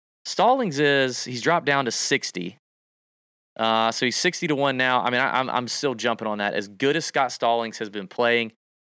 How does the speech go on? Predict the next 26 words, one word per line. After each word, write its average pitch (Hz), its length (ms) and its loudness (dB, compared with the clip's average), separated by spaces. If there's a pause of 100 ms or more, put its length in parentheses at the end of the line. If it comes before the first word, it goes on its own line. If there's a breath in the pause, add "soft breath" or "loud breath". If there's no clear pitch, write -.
(100)
I, - 180 -2
I - 40 2
don't 113 140 0
know 107 100 0
how 107 180 2
we 101 140 -4
can 98 200 -8
continue 98 500 -6
to, 92 440 -6
I 110 80 0
don't, - 80 0
I 101 60 2
don't 127 100 0
know 117 60 0
how 117 140 0
we 104 80 -2
can't 101 280 -8
play 98 140 0
him. 82 100 -6
He 101 60 -8
doesn't 131 320 0
have 139 160 -2
the 120 60 -2
greatest 113 360 0
record 104 320 -4
here, 131 380 -4